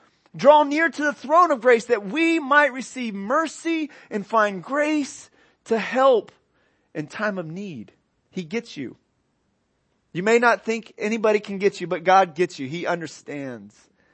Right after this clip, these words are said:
He feels you. He, he entered into this world and felt the pain, felt the suffering, so that he can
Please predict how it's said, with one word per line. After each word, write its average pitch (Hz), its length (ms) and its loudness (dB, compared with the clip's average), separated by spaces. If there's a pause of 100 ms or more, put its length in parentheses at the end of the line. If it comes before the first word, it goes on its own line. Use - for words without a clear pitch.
(180)
He 190 140 -8
feels 214 580 0
you. 135 240 0 (1600)
He, 190 200 -6
he 294 200 -6
entered 202 380 -4
into 180 720 -8
this 160 220 -8
world 165 320 2
and 151 160 -8
felt 175 300 4
the 156 80 -6
pain, 151 400 -10
felt 156 320 0
the 151 80 -12
suffering, 139 640 -8 (760)
so - 200 -2
that 165 80 2
he 180 120 -4
can 170 240 -6